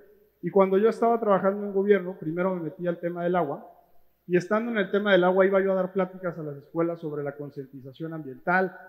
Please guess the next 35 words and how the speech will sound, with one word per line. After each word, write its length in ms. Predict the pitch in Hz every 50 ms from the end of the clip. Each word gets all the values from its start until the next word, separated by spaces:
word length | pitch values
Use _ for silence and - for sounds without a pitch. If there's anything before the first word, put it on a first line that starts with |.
| - - -
y 100 | 170 165
tratando 440 | - 196 190 190 220 220 226 233 233
de 100 | 226 220
cambiar 360 | 208 185 180 175 196 196 208
desde 160 | 202 196 196
gobierno. 460 | 190 190 190 202 196 190 202 208 214 - - - - - - _ _ -
Y 100 | 180 170
me 80 | 175
acuerdo 320 | 180 175 202 226 240 254 247
mucho 320 | 247 240 226 - 226 214
que 80 | 226 220
un 60 | 214
día 120 | 208 214 208
llegué 180 | 208 202 202
a 60 | 202 208
un 40 |
jardín 340 | 202 - 196 190 190 202 208 202
de 100 | 202 208
niños, 300 | 208 190 147 135 156 - -
chiquito, 340 | - 160 151 180 175 - 147 147 _ _ _ _ _ _ _ _ _ _ _ _ _ _ -
y 120 | 185 202
ese 200 | 220 233 226 247
jardín 320 | 220 226 214 208 220 226 226
era 120 | 220 226
el 100 | 220 214
que 100 | - 185
más 260 | 180 196 208 202 -
agua 220 | 220 214 208 214 208
consumía 500 | 208 190 170 170 160 165 175 202 220 220
de 140 | 196 175 151
todas 340 | - - 233 226 226 226
las 220 | 214 196 175 165 151
escuelas 320 | - 185 185 185 175 180
que 80 | - 165
había. 180 | 147 127 113